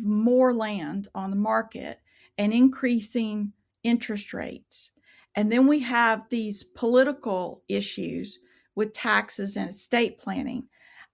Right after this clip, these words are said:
I think that it certainly provides some support for the idea that we'll see prices moderate or fall off to some degree. I don't think they're gonna fall off the cliff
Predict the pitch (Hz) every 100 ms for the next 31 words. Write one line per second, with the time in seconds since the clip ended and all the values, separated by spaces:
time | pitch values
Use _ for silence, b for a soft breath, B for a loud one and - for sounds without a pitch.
0 | - 226 220 277 285 269 220 208 - -
1 | - 294 262 277 254 233 214 180 - _
2 | _ - 233 202 220 220 233 247 202 -
3 | - 247 247 - 233 - 208 - 208 202
4 | - 208 196 190 226 175 175 - - 208
5 | 208 - 220 220 202 202 208 196 202 202
6 | 202 208 202 190 185 190 - 180 180 170
7 | 165 - _ - 196 - 202 196 190 -
8 | 196 - B B B B 254 302 349 311
9 | 277 254 247 208 240 226 220 170 165 -
10 | 247 -